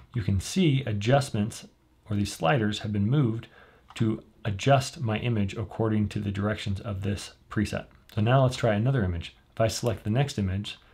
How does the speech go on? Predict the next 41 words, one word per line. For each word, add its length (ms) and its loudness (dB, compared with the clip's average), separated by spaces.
and 100 0
select 300 -2
the 60 -4
same 560 0
preset, 460 0
these 320 4
basic 580 0
adjustments 640 -2
that 120 0
I'm 80 2
applied 540 0
to 120 -6
my 80 0
first 240 -2
image 400 0
are 80 0
exactly 500 2
the 120 -2
same 420 0
as 160 0
the 80 0
basic 400 0
adjustments 480 -4
which 140 -6
have 120 -2
been 120 0
applied 420 -4
to 100 -6
the 80 -2
second 360 -4
image, 340 -10
because 600 4
this 200 -2
preset 520 0
told 240 2
Lightroom 360 0
how 260 -2
to 220 -4
adjust 480 -4
this 180 -4
image. 320 -6